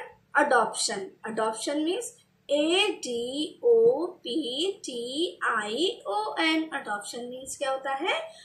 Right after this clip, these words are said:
गोद लेना। तो मैंने आपको बताया था कि जिन parents के बच्चे नहीं होते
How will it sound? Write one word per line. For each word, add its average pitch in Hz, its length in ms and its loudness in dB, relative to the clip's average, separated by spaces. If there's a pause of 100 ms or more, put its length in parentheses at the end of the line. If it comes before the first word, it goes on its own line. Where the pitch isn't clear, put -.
(140)
गोद 381 280 2
लेना। 311 480 -2 (140)
तो 269 60 -12
मैंने 240 300 -10
आपको 285 320 -8
बताया 214 380 -8
था 320 220 -2
कि 403 220 -8
जिन 330 280 -6
parents 214 560 -8
के 294 140 -6
बच्चे - 340 -12
नहीं 220 240 -18
होते 285 320 -6